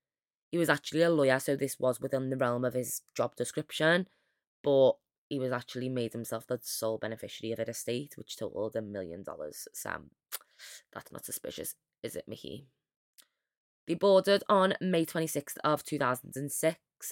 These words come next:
and the same evening, Lonnie actually vanished.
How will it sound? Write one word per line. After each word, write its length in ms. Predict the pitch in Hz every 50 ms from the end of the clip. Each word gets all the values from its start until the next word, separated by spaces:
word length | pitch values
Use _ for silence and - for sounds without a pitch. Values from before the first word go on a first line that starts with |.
| - _ -
and 320 | 147 143 139 139 131 131 -
the 120 | - 147
same 320 | 143 - - 143 147 156 - -
evening, 440 | - 135 127 113 - 131 131 139 139 - -
Lonnie 380 | - 131 127 120 120 127 131 -
actually 360 | - 123 - - - 147 135 131 -
vanished. 720 | 117 113 110 117 120 - - - - - - - -